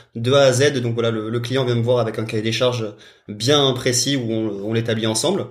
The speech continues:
Et derrière, donc, je crée le, l'outil en complète autonomie et du coup, je le, je le livre. Voilà, des outils comme, comme Freebie, euh, comme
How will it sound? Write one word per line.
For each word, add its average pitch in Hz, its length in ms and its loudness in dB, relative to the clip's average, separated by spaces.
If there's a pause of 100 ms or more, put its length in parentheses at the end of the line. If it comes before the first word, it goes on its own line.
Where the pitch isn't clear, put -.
(260)
Et 135 120 0
derrière, 131 260 6
donc, 123 120 0
je - 120 -6
crée 139 100 -2
le, 123 180 2
l'outil 117 300 0
en 113 300 -2
complète 120 320 -4
autonomie 117 440 0
et 120 220 0
du 104 140 -8
coup, 127 100 -10
je 123 60 -8
le, 98 220 -8 (340)
je 113 140 -2
le 113 60 4
livre. 120 260 4
Voilà, 107 160 6
des 104 180 -4
outils 107 180 -6
comme, 101 260 0
comme 107 200 -2
Freebie, 107 580 -2
euh, 101 60 -2
comme 98 260 -8